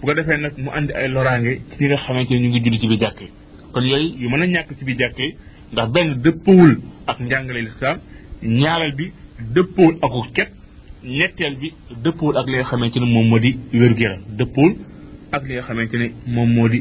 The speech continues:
wér-gu-yaram. Nañu xool daal lépp loo xamante ne du lor jullit ñi, ñu bañ, euh, ñu loolu, la, ñu def ko ci jàkk, waaye loo xamante ne lor jullit ñi ñooy jullite, loolu ñu moytuñu ko ci biir jàkk yi. Dafa dem sax, Yonent Yàlla bi sallallahu alayhi wa sallam mu aay ñu,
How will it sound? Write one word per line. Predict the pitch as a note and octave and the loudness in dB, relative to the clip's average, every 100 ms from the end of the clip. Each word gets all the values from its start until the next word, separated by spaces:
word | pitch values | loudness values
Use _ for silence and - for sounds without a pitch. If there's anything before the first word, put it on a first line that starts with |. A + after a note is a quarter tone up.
| A#2+ | 2
wér-gu-yaram. | A#2 A#2+ A2+ G2 - - - - - | 6 6 4 -2 -6 -18 -20 -14 -4
Nañu | A#2+ C#3 | 0 0
xool | C#3 B2+ | 0 -2
daal | B2+ A#2+ | -2 -2
lépp | E3 - | -2 -2
loo | C#3+ C#3 | -2 -2
xamante | C3+ B2 A#2+ B2 | -2 -4 -2 -2
ne | A2 | -2
du | A2+ | 2
lor | C3+ C3 | 0 0
jullit | A#2+ B2 A#2+ | -4 -6 -4
ñi, | C3+ - - - - - | -6 -8 -20 -20 -12 -2
ñu | |
bañ, | A#2+ B2+ A2+ | 0 0 0
euh, | B2 A#2+ G#2+ | 2 2 0
ñu | A#2 B2 | -2 0
loolu, | B2 C3 C#3+ G3+ - - - - - - | 2 2 2 0 -6 -20 -20 -20 -12 -2
la, | C3 B2+ | -2 -2
ñu | B2 | -4
def | B2+ E3 | -4 -4
ko | C3 | -4
ci | B2 | -4
jàkk, | A#2+ - - | -4 -8 -10
waaye | A#2+ B2 | -6 -4
loo | D3+ | -4
xamante | D#3 D3 C3 C3 | -4 -4 -2 -2
ne | |
lor | B2+ C#3+ C3 | 2 2 2
jullit | C#3+ C3+ | 2 4
ñi | |
ñooy | C#3 D3 | 2 2
jullite, | C#3+ A#2 C3+ - - - - | 0 -2 -6 -10 -20 -20 -8
loolu | A#2 A#2+ A#2+ | -2 0 0
ñu | |
moytuñu | A#2+ A#2+ B2 A#2 | 0 0 0 0
ko | A2+ A2 | 2 0
ci | A2+ A#2 | 0 2
biir | A2+ G2+ | 4 2
jàkk | G#2+ - | -2 -8
yi. | - - - - - - | -14 -16 -20 -20 -20 -4
Dafa | D#3 D#3 | -2 0
dem | F3 F#3 | 2 2
sax, | D#3+ G3 - - - - - - - | 0 -8 -12 -20 -20 -20 -20 -20 -8
Yonent | - D#3+ E3 | -4 -4 -2
Yàlla | D#3 D3 D3 | 0 0 0
bi | D#3+ | -2
sallallahu | E3 D3 C#3 B2+ C#3 C#3+ C3+ | -4 -6 -8 -4 0 2 2
alayhi | B2 A#2 | -2 -4
wa | |
sallam | B2 B2 | -8 -8
mu | B2 - - | -8 -6 -4
aay | D3 D3 | -4 -4
ñu, | C#3+ | -6